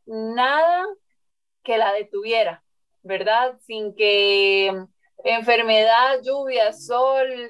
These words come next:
tiempo, siempre hubo patada y a, a excepción de, eh, los meses antes que censuran La Patada en Radio Monumental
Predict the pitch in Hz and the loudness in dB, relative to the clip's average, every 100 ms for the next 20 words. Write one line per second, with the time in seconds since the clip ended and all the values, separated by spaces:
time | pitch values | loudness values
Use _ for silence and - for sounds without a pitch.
0 | 220 247 262 269 285 269 262 269 - - | -10 -2 -2 -2 -8 -2 0 0 -4 -12
1 | 247 254 277 277 311 269 262 277 220 196 | -6 -4 -4 -2 0 2 2 -2 -6 -6
2 | 202 220 247 254 - 208 202 196 190 - | -4 -2 -2 -4 -6 -12 -6 -4 -4 -8
3 | _ _ _ 214 214 220 233 233 220 - | _ _ _ 0 2 4 2 2 -4 0
4 | 247 247 302 320 254 220 247 262 302 - | 2 2 -2 -8 -6 -4 0 2 2 0
5 | - 214 208 196 196 190 196 196 202 202 | -2 0 0 0 -2 -2 -2 -2 -4 -6
6 | 247 262 247 240 277 285 - 220 233 254 | -4 -2 -4 -2 -6 -4 -2 0 2 0
7 | 254 214 196 240 233 226 233 233 240 247 | 0 -6 -8 -6 -2 -2 -2 -2 -2 0
8 | 254 254 262 262 202 190 185 196 214 226 | 0 0 -2 -6 -6 -2 -2 -2 -4 -4
9 | 233 240 262 277 285 | -4 -6 -2 -2 -2